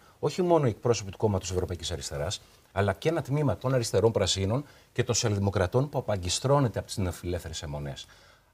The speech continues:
Αυτό το Progressive Caucus τώρα, εν ώψη των ευρωεκλογών, έστειλε ένα κείμενο δέκα σημείων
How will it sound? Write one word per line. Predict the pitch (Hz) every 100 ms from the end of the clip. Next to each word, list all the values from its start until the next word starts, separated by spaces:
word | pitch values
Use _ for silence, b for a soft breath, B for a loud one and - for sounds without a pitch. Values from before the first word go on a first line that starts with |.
| _ -
Αυτό | 98 - 156
το | 190
Progressive | 151 117 135 113 98
Caucus | 117 107 - -
τώρα, | 87 104 -
εν | 95
ώψη | 127
των | 156
ευρωεκλογών, | 135 110 - 78 80 87 -
έστειλε | - 143 - 160
ένα | 143
κείμενο | 101 151 147
δέκα | 95 135
σημείων | 147 120 98 92